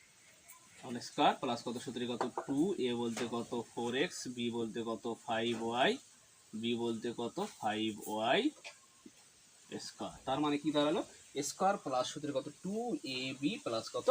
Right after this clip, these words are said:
বি স্কয়ার। এখন তোমরা লক্ষ্য করো এই যে বর্গটা আছে, এই বর্গটা কিন্তু ফোর এর উপরেও আছে, আবার এক্স এর উপরেও আছে। তার মানে ফোর এর উপর বর্গ করলে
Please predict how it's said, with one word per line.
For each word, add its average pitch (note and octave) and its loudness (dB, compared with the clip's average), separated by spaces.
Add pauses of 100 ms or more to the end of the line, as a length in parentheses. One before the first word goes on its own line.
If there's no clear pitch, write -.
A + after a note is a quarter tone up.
(380)
বি A#3+ 2
স্কয়ার। B2 6 (120)
এখন C#4+ 0
তোমরা D4 6 (100)
লক্ষ্য C3 0
করো B2 0 (160)
এই G#3 6
যে G#3+ 8 (100)
বর্গটা B2+ 2 (100)
আছে, B2 -4 (100)
এই D#3 6
বর্গটা C#3+ 2
কিন্তু D3+ 4
ফোর D3 2
এর D#3 4
উপরেও E3 2
আছে, G3+ -4 (100)
আবার G#3 8 (180)
এক্স - -10
এর D3 6
উপরেও A#2+ 2
আছে। G#2 -10
তার B2+ 0
মানে D#3 4 (100)
ফোর E3+ 0
এর G3 0
উপর G#3 -4 (100)
বর্গ B2+ 2 (120)
করলে C3 -4